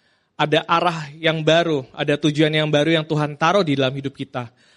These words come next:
Dan tujuan yang baru itu, itu pasti lebih besar daripada apa yang bisa kita pikirkan, lebih besar daripada apa yang bisa kita bayangkan. Bahkan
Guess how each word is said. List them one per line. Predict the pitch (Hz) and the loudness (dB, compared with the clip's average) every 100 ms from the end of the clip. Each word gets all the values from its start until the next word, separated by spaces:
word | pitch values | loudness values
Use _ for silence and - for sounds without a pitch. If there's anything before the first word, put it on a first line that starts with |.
| _ | _
Dan | 147 143 | 0 0
tujuan | 143 147 156 | 0 0 2
yang | 151 156 151 | 2 0 2
baru | 147 | 2
itu, | 160 156 180 175 | 0 0 0 0
itu | - 156 170 | -2 -2 -2
pasti | 151 143 - 175 175 165 | -2 -2 0 0 -2 -2
lebih | 151 151 160 | 0 0 0
besar | 156 - 180 190 | 0 2 2 2
daripada | 170 151 156 156 147 | 0 0 0 0 0
apa | 151 | -2
yang | 151 | -4
bisa | 143 151 | -4 -6
kita | 156 151 147 | -2 -2 -2
pikirkan, | 156 - 156 160 175 208 202 _ _ | -2 -2 -2 0 -2 -4 -12 _ _
lebih | 151 147 147 | 0 2 2
besar | 147 175 165 | 2 2 2
daripada | 156 156 151 151 | 0 0 0 0
apa | 147 | 0
yang | 151 | -2
bisa | 147 147 151 | 0 -2 -2
kita | 156 147 | -2 -2
bayangkan. | 147 143 147 147 151 131 - _ _ | 0 2 0 0 -4 -4 -16 _ _
Bahkan | 135 131 165 175 175 | -2 2 0 0 -8